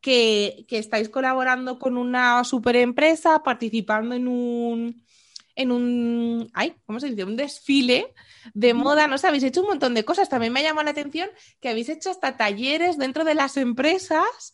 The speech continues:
Speaker 2: Sí, sí,
Speaker 1: de,
Speaker 2: sí.
Speaker 1: de origami o de, o de taller para una corona de Navidad. Bueno, habéis hecho un montón de cosas.
Speaker 2: De todo, ahora que me lo dices así, todo digo, "Madre mía, es verdad,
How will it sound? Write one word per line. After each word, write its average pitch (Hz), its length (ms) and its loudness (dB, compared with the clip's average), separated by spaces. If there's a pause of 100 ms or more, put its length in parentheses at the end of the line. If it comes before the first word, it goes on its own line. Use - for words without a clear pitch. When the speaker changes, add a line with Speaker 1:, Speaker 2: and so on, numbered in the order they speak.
(140)
Speaker 2:
Sí, 269 200 -8
sí, 277 80 -6
Speaker 1:
de, 226 360 4
Speaker 2:
sí. 214 60 -6
Speaker 1:
de 220 100 4
origami 220 580 2
o 247 100 0
de, 208 420 2
o 202 120 0
de 185 120 -4
taller 185 320 -2 (260)
para 208 220 2
una 196 180 -2
corona 190 360 -2
de 175 120 -4
Navidad. 170 420 -4
Bueno, 330 180 -2
habéis 226 200 -4
hecho 311 180 -8 (100)
un 262 80 -12
montón 392 280 -8
de 349 140 -6
cosas. 247 520 -4
Speaker 2:
De 202 560 -12
todo, 240 200 -2
ahora 247 140 -2
que 277 80 0
me 247 120 4
lo 247 60 4
dices 262 220 0
así, 254 260 -6
todo 247 220 0
digo, 233 220 0
"Madre 214 320 -2
mía, 202 140 -4
es 202 80 -8
verdad, 208 340 -4